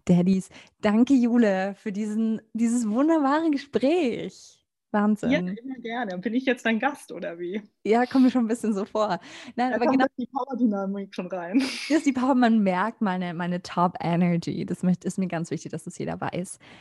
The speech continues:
Speaker 1: und jede. Ja, du, Jule, ich finde es total wichtig, dass wir natürlich auch mit diesen Bildern spielen, die wir haben.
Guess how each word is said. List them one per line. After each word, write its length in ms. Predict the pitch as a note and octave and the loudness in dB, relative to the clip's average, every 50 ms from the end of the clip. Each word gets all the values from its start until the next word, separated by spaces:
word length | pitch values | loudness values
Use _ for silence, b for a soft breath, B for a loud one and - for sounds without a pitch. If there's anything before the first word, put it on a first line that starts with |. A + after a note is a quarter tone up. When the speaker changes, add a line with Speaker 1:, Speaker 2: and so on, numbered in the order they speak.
| B B B | B B B
Speaker 1:
und 260 | - F3+ F3 E3 - - | -2 0 0 -2 -2 -8
jede. 800 | F3 E3+ E3+ F3 F3 E3 - _ _ - D#3 D#3+ F3 F3+ - D#3 B B B B B B B B B B B B B B B B _ - | -8 -4 -2 -2 -2 -4 -6 _ _ -4 -2 0 2 0 0 -2 B B B B B B B B B B B B B B B B _ -10
Ja, 440 | G3+ F3+ G3 A3+ C4+ A#3 G3 F3+ F#3 - _ _ - _ - | -4 -2 0 0 2 0 0 -2 -2 -6 _ _ -20 _ -12
du, 480 | A3+ - - B3 C#4+ D#4+ D#4 B3+ G#3 - - _ _ _ _ _ _ _ - | -6 -2 0 2 4 4 4 4 2 0 -4 _ _ _ _ _ _ _ -2
Jule, 540 | - A#3+ A#3+ A#3+ C4+ C#4 C#4+ C#4+ D4 C#4 - | 0 2 2 4 4 4 4 4 2 0 -2
ich 100 | B3 - | -4 -4
finde 120 | - B3+ | -2 -2
es 80 | C4+ - | -2 -2
total 300 | B3 A#3 G#3+ A3 G#3 G3 | -4 -6 -4 -4 -2 -2
wichtig, 200 | B3 B3 - A3+ | -2 -4 -4 -6
dass 160 | A#3 A3+ - | -6 -6 -4
wir 60 | G#3+ | -4
natürlich 280 | A3 G#3 - G#3+ A3 - | -4 -2 -2 -4 -4 -4
auch 120 | - G#3+ | -4 -2
mit 120 | A3 G#3+ G3+ | -2 0 0
diesen 220 | G#3 F#3 G3+ F#3+ | 0 0 0 0
Bildern 360 | F#3+ G#3+ G#3+ G3+ F#3 F3 F3 | 0 0 0 0 0 0 -2
spielen, 580 | E3 - - - - F#3+ F#3+ G#3+ A3+ B3 C#4 E4 G4 A4+ _ _ _ _ _ _ _ _ _ _ _ _ _ _ | -4 -6 -12 -10 -4 0 2 4 4 4 4 4 2 -2 _ _ _ _ _ _ _ _ _ _ _ _ _ _
die 180 | - G#3 A3 G3+ | -2 0 0 0
wir 140 | G#3 G#3 - | 0 -2 -4
haben. 360 | F3 E3 E3 F3 F#3+ A3 D#4 | -4 -6 -6 -6 -6 -8 -8